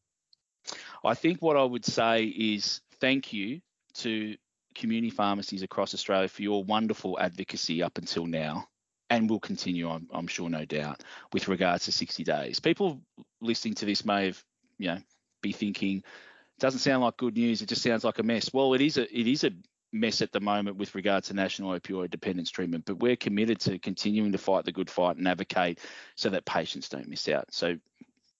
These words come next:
my concluding message is to say thank you, is to say keep fighting, is to say that with our, you know, pivoting of our message for Save Your Local Pharmacy, that campaign, it is getting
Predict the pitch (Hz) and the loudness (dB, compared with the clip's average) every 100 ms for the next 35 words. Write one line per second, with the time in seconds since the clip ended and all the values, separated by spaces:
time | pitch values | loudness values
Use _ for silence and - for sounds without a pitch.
0 | _ _ _ _ 95 85 95 - 123 139 | _ _ _ _ -6 -4 -6 0 2 4
1 | 107 95 101 98 92 90 82 78 - 107 | 2 0 -4 -6 -8 -2 -2 -2 -2 -2
2 | - 117 175 _ _ _ _ _ - 104 | 2 0 0 _ _ _ _ _ -6 -2
3 | 107 - 90 - 87 - 110 117 135 165 | -2 0 -2 -2 -4 0 2 4 4 0
4 | 175 _ _ _ _ _ 107 - 101 101 | -4 _ _ _ _ _ -8 -6 0 2
5 | 101 98 98 - 107 104 101 98 104 _ | 2 2 -2 0 0 2 2 0 -4 _
6 | _ _ _ _ _ - - - - 160 | _ _ _ _ _ -12 -12 -6 0 2
7 | 139 127 117 110 107 117 - 107 95 - | 2 2 2 2 2 0 0 -2 -2 -4
8 | 104 98 - 113 113 107 107 101 104 107 | -4 -2 2 2 2 0 -4 0 0 0
9 | 104 - 101 101 104 - 113 127 107 98 | -4 -2 2 4 2 0 -2 0 0 -2
10 | - 110 104 - 110 131 160 _ _ _ | -2 0 0 0 2 0 -4 _ _ _
11 | - 131 135 127 110 117 117 113 107 98 | 0 2 2 2 2 2 2 2 0 -2